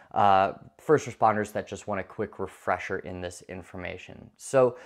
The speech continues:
two things that you can do as a parent at home, and neither one of these are really, uh, studied a whole lot. There's not a lot of demonstrated benefits outside of anecdotal reports. Now,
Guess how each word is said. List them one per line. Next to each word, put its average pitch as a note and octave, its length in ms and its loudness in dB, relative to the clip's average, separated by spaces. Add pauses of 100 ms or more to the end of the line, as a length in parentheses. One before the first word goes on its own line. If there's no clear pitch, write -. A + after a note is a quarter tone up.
(420)
two A3 320 0
things E3 340 0
that - 140 0
you B2 120 0
can A#2+ 200 -6
do G#2 380 0
as G2+ 360 0
a G#2 120 -8
parent G#2+ 360 -8
at A2+ 80 -6
home, - 420 -8
and A#2 360 -4
neither F#3 280 2
one C3 320 2
of A2+ 180 -4
these G#2 440 -4 (100)
are G2+ 160 -4
really, G#2+ 640 0 (540)
uh, G3 420 0
studied A#2 580 -2
a - 60 -8
whole F#2+ 300 -6
lot. F2+ 220 -2
There's A2 160 -6
not A#2+ 180 -2
a A#2+ 40 0
lot A2+ 160 2
of G2+ 140 -8
demonstrated A2+ 640 -4
benefits G2+ 500 -8
outside G2 440 -4
of F2+ 160 -12
anecdotal F#2+ 520 -8
reports. - 540 -12
Now, G#2+ 300 -2